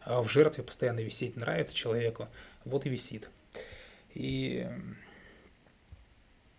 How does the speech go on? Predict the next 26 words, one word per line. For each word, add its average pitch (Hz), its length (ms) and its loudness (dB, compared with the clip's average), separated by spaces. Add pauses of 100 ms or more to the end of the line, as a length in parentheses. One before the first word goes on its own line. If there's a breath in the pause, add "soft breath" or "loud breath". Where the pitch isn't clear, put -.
(140)
хочется - 360 2
еще 127 160 4
сегодня 127 200 0
поговорить 127 400 2
о 117 60 4
чем? 104 340 0 (340 loud breath)
А, 117 380 -4
о - 20 -4
том, 117 160 -2
стоит - 300 4
ли 131 60 0
терпеть 135 360 2
обиды. 110 260 -4 (1300)
Вообще, - 260 2
стоит - 240 4
ли - 60 4
человеку 185 340 12
терпеть - 500 2
обиды, 117 460 2 (680)
зависит 127 400 0
как 123 180 2
бы 120 100 0
не 127 180 0
от - 180 -8
ситуации, 151 680 0 (800 loud breath)
а, 139 680 4